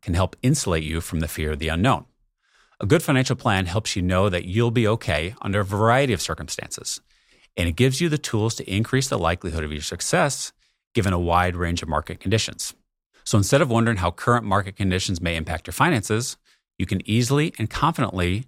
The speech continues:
check your plan and make adjustments as needed. Do you need to adjust your spending? Work longer? Work shorter? Or is it still okay to take that dream vacation?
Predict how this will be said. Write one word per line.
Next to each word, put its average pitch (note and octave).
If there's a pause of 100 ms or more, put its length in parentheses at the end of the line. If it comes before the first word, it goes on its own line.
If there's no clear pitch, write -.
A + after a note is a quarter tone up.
check -
your C3+
plan G2+ (180)
and D#2+
make E2
adjustments D#2+
as F#2
needed. A2+ (680)
Do D#2
you D#2
need D#2+
to E2
adjust D#2+
your F#2+
spending? C3+ (760)
Work C3+
longer? C#2+ (400)
Work C#2+
shorter? - (800)
Or G2+
is G#2
it -
still A#2
okay A2+
to G#2
take G2
that F2+
dream F2+
vacation? A#2+